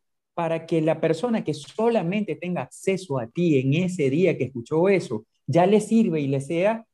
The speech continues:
satisfecho, es decir, le se-, le sea funcional en su vida, de la A a la Z. Claro, pudo escuchar un poquito, pero con eso poquito que escuchó, eh, por ejemplo, el que escuche hoy nuestra,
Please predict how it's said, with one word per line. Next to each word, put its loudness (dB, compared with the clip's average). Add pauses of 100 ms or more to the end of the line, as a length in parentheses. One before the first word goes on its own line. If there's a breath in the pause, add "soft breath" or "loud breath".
(180)
satisfecho, -4
es 0
decir, 0
le -2
se-, -8
le -4
sea -4
funcional -4
en -6
su -12
vida, -2
de -6
la -2
A 2
a 0
la 2
Z. -2
Claro, 2
pudo 2
escuchar -2
un -4
poquito, -6
pero 0
con -2
eso -2
poquito -4
que -6
escuchó, -2 (440)
eh, 2
por 4
ejemplo, 6
el 2
que 4
escuche 2
hoy 6
nuestra, 0